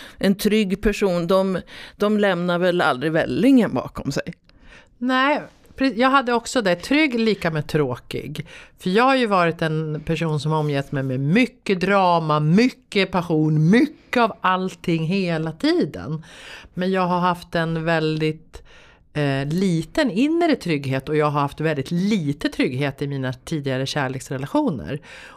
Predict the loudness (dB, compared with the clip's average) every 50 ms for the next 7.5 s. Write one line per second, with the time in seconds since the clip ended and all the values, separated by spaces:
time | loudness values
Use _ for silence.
0 | -8 -4 -2 -2 0 2 2 2 2 2 2 0 0 -2 -2 -2 -2 -2 0 -2
1 | -2 -4 -6 -10 -14 -18 _ -20 -18 -16 -14 -6 0 2 2 2 2 -2 -6 -8
2 | -8 -6 -6 -4 -4 -6 -6 -8 -6 -4 -2 0 0 0 0 0 -2 -4 -4 -4
3 | -4 -6 -6 -6 -6 -6 -4 0 0 0 0 0 -2 -8 -14 -20 -6 -4 -2 -2
4 | 0 -2 -2 -2 -6 -10 -16 -20 -20 -20 -12 -6 0 2 4 6 6 6 6 4
5 | 2 0 0 -2 -2 -2 -2 -2 0 0 0 -2 -2 -4 -6 -6 -8 -8 -6 -2
6 | 0 0 2 2 0 0 -2 -6 -12 -18 -16 -18 -20 -20 _ _ -2 -2 0 2
7 | 2 2 2 2 -2 -6 -4 -2 -2 -2